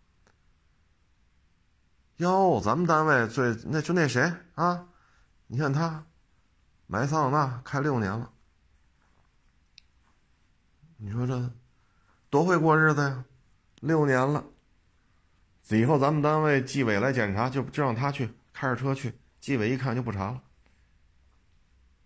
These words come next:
你放心，每个单位都有这嘴欠的。一个单位嘴欠的人如果超过三分之一，你这单位就是这风气，就是这个风气。这些人的特点在于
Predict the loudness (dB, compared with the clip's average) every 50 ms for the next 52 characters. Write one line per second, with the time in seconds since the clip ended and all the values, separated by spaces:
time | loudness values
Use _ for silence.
0 | _ _ _ _ _ _ _ _ _ _ _ -2 -2 0 0 0 0 0 0 0
1 | 0 -2 -2 -4 -2 -2 0 0 0 -2 -2 -2 -2 0 -2 0 0 0 -2 -2
2 | -2 -4 -4 -6 -8 -8 -6 -6 -6 -6 -8 -12 -16 _ _ _ _ _ _ _
3 | _ _ _ _ _ _ _ _ _ _ _ _ _ _ _ _ _ _ _ _
4 | _ _ _ _ _ _ _ -4 0 2 4 4 4 4 4 4 4 2 2 2
5 | 0 0 -2 0 0 0 0 0 2 2 2 2 2 2 0 0 -2 -2 -2 -2
6 | -2 -2 -2 -2 -2 -2 -2 -4 -4 -4 -2 -2 -2 -2 -2 -2 -4 -6 -10 _
7 | _ _ _ _ _ _ -8 -6 -4 -2 -2 -2 -2 -2 -2 -2 -4 -4 -6 -6
8 | -6 -4 -2 -4 -4 -4 -6 -6 -8 -8 -12 -18 -20 _ _ _ _ _ _ _
9 | _ _ _ _ _ _ _ _ _ _ _ _ _ _ _ -2 2 2 4 4
10 | 2 0 0 -2 -4 -6 -6 -8 -8 -8 -10 -12 -18 -20 _ _ _ _ _ _
11 | _ _ _ _ _ _ _ _ _ -2 2 4 4 6 6 6 6 6 4 4
12 | 2 2 2 2 4 4 2 0 0 0 0 0